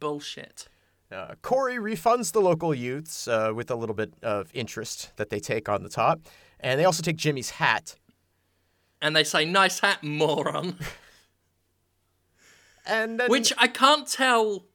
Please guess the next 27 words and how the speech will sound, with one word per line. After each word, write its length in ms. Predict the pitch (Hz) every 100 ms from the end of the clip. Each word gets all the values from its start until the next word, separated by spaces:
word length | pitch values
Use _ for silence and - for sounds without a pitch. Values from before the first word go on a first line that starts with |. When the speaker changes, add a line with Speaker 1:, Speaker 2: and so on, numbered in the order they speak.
| _ _ _
Speaker 1:
if 140 | 196 202
they're 120 | 208
calling 380 | 208 220 220 220
him 100 | 214
a 60 |
moron 720 | 196 180 180 202 196 185 185 180
for 180 | -
having 720 | 160 175 170 180 170 165 160 160 _
let 300 | 151 147 160
them 160 | 165 156
take 280 | 151 160 147
his 160 | 147 -
hat, 280 | 143 147
Speaker 2:
Or 60 | 151
if 80 | 151
they're 100 | 165
calling 320 | 160 180 165
Speaker 1:
which 100 | 165
Speaker 2:
him 60 | 156
a 80 | 147
moron 500 | 143 151 147 139 139
in 120 | 135
a 60 | 127
derogatory, 1200 | 123 123 123 123 127 - 127 123 120 113 113 104
like, 360 | 117 110 - _ _ _ _ _
you 320 | - 123 113 120
have 340 | 123 117 113